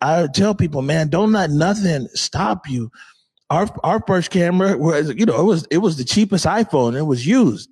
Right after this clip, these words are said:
This is me and Eric Calligraphy. You know what I'm saying? But I'm like, "Yo, we gonna put paint where it ain't, bro."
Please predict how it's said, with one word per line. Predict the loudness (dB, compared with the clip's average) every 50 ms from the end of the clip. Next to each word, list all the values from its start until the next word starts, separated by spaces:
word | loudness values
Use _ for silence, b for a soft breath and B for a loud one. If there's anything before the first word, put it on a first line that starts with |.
| _ _ _
This | -14 -12
is | -4 -2
me | 0 2
and | 2 2
Eric | 2 2 0 0 0
Calligraphy. | 0 0 0 2 2 2 0 0 -2 -4 -10 -6
You | -2 0 0
know | 2 2
what | 2 0
I'm | 0 -2
saying? | 0 0 2 2 2 0 B B B B B B B B _
But | -2 0
I'm | 2 2 2
like, | 2 0 -2 -2
"Yo, | -2 0 0 -2 -2 -6 b b b b b _ -2
we | 0 0
gonna | 2 2 0 0
put | 0 -2 -2 -2 _
paint | -2 0 0 0 -2 0
where | 0 0 0 2
it | 2 0
ain't, | 0 -2 -4 -4
bro." | -2 0 0 0 0 -2 -6 -12